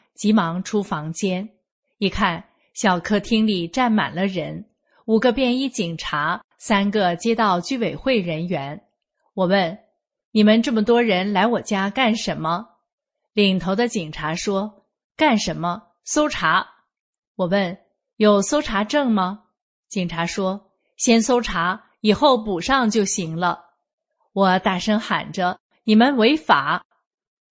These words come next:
他们已经在我家到处乱翻了，很快找到刚才同修带来的宝贝资料。他们如获至宝，领头的警察说：“你这些东西我们要拿走，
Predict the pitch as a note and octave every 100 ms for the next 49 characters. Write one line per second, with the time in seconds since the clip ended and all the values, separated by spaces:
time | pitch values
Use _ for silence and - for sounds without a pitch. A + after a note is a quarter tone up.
0 | _ _ - G#3 G3+ G3 D#3+ - G3+ G3+
1 | G#3 C4 G#3 D3+ G#3 F#3 G3+ C4 G3+ F3+
2 | G3+ F3 F3+ D#3 - G3 F#3+ F#3 C#3+ -
3 | _ _ _ _ - G#3 F#3+ C4 A3+ F#3
4 | G3+ E3+ G3 F#3+ F3 G#3 G#3 A3+ F#3 F#3
5 | F3+ F#3 B3 A#3 A#3+ B3 F#3 D#3 E3+ G3+
6 | G3+ D3+ - G3 F3 E3+ - G3+ A3 F3
7 | - _ _ _ _ _ _ _ A3+ G3
8 | G3+ F3+ F#3 - A#3 F3+ - A#3 F3 D3+
9 | C3+ E3 - _ _ _ A3 G#3 A#3 G#3
10 | G#3+ G3+ E3+ E3+ F#3 - G3+ G3+ - _
11 | _ _ _ - G#3 F#3+ G3 A#3 A3 A#3
12 | A#3 A3 G#3+ G3 F#3+ F3+ G#3 C4 G3+ F3
13 | B3 - D3+ E3+ F3